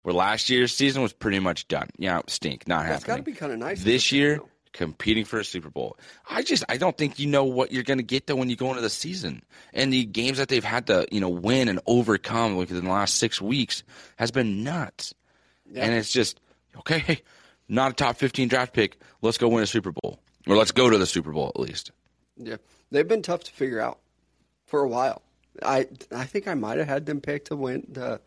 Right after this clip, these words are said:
Speaker 2: to lose the N F C West.
Speaker 1: Yeah.
Speaker 2: 'Cause them are the Cardinals.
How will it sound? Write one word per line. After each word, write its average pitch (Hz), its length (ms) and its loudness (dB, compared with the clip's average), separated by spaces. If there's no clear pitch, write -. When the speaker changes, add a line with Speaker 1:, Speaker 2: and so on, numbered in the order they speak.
Speaker 2:
to 135 120 -4
lose 135 380 4
the 107 160 -6
N 123 100 0
F 113 140 -4
C - 120 -8
West. - 520 -8
Speaker 1:
Yeah. 87 160 0
Speaker 2:
'Cause 98 100 -4
them 185 160 2
are 190 40 6
the 147 100 2
Cardinals. - 560 -6